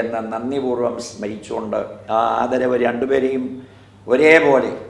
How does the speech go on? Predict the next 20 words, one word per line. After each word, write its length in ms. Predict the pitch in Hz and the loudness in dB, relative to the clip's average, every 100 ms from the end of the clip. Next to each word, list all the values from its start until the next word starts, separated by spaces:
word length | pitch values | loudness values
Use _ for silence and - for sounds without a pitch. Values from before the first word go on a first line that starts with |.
| - - - 131 | -18 -12 -2 4
ആറ് 180 | 135 127 | 4 4
അമ്മമാരും 440 | 120 123 120 117 110 107 | 2 0 0 0 -2 -8
കൂടി 140 | 110 107 | -6 -6
ഒരുമിച്ച് 400 | 104 110 107 110 - - | -6 -10 -8 -8 -8 -8
ചേർന്ന് 400 | 101 107 107 107 98 - | -2 -2 -2 -8 -12 -8
രണ്ടുപേരെയും 540 | 101 101 101 95 98 95 - - 101 | -8 -6 -6 -6 -8 -12 -16 -12 -6
ആദരിക്കണം. 500 | 98 104 104 104 113 - - - - - - 135 | -6 -6 -8 -10 -14 -14 -20 -20 -20 -20 -4 -4
എന്നിട്ട് 240 | 156 156 139 | -2 0 0
നമുക്കൊരു 340 | 131 127 123 110 | 0 0 0 0
അനുഗ്രഹവും 540 | 117 131 131 131 123 117 | 0 0 2 2 2 -2
രണ്ട് 160 | 117 113 110 | -6 -4 -6
തമ്പുരാട്ടിമാരും 760 | 104 110 113 107 107 101 98 98 - - | -4 -6 -6 -6 -6 -8 -10 -16 -16 -10
ചൊരിയണം 420 | 113 120 120 113 - 107 | -4 -2 -2 -4 -8 -10
എന്ന് 180 | 104 107 - | -6 -6 -4
പ്രാർത്ഥിച്ചുകൊണ്ട് 720 | 101 - - 101 107 107 107 - - - - - - - | -6 -6 -8 -12 -12 -10 -10 -12 -18 -20 -20 -20 -20 -4
നമ്മുടെ 240 | 127 143 135 135 | 0 4 2 2
സ്വന്തം 300 | 135 160 160 117 - 127 | 2 2 2 -6 -6 -4
ചാനലായ 460 | 127 120 107 90 82 - - - - - - - - | -2 -2 -4 -4 -12 -16 -20 -20 -20 -20 -20 -20 -2
കർമ്മ 320 | 110 110 117 120 110 110 | 0 0 -2 -4 -6 -8
ഇവിടെയുണ്ട്. 460 | 101 101 98 95 | -8 -10 -10 -12